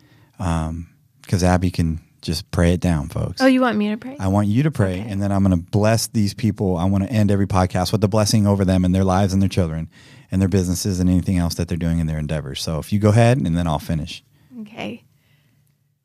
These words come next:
Speaker 2: Dear Jesus, thank you so much for, for agents around the world, Lord, that,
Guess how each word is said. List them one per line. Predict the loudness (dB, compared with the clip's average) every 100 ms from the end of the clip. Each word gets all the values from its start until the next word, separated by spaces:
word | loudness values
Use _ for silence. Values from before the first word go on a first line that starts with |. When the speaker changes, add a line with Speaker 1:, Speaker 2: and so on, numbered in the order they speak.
| _ _
Speaker 2:
Dear | 2 4 4
Jesus, | 0 0 2 0 0
thank | 0 2 2 0
you | -2
so | 0 0
much | 2 2 0 -2 -8
for, | -6 -2 0 0 -2 -4 -10 _
for | -4 -2 0
agents | 2 2 2 0 0
around | 0 0 2 2
the |
world, | 0 0 -2 -2 -6
Lord, | -10 -10 -8 -8 -10 -8
that, | -6 -6 -8